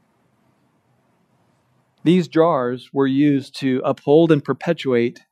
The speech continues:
man-made religion. So listen, when Jesus decides to use these stone jars, which were mostly or entirely empty,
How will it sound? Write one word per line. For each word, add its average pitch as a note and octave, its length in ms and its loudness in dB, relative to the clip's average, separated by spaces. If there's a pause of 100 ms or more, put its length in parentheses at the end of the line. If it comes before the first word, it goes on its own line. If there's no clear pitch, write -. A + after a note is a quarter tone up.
(100)
man-made C3+ 1400 -4 (400)
religion. G#2+ 600 -2 (2000)
So D3+ 140 0
listen, D#3 340 0
when C#3 220 -4
Jesus F#3 420 -2
decides F#3 500 0
to D#3 80 -14
use D#3+ 300 -4
these D3 340 -2
stone D3+ 460 -2
jars, C3+ 560 -6 (800)
which E3 180 0
were F3 80 0
mostly F#3 500 2
or D#3+ 300 0
entirely E3+ 680 0
empty, E3+ 560 -4